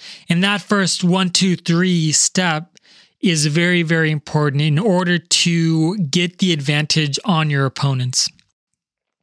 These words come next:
So what he would do as a track coach was,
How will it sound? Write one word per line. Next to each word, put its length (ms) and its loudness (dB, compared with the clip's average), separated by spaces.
So 200 0
what 100 0
he 140 2
would 160 0
do 240 0
as 160 -2
a 40 -4
track 300 -2
coach 260 -2
was, 280 0